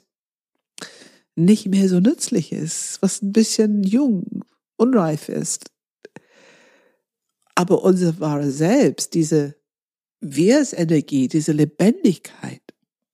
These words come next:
diese gut geerdete Lebendigkeit, die ganze Intelligenz von den drei Zentren,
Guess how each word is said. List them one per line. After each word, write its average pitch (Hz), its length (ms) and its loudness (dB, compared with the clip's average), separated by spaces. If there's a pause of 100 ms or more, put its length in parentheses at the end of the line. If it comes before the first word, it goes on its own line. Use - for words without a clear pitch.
(120)
diese 180 240 4
gut 262 300 0
geerdete 180 500 0
Lebendigkeit, 165 960 0 (2250)
die 185 160 2
ganze - 400 0
Intelligenz - 1040 -4
von 147 100 0
den 147 160 4
drei 151 260 -2
Zentren, - 540 0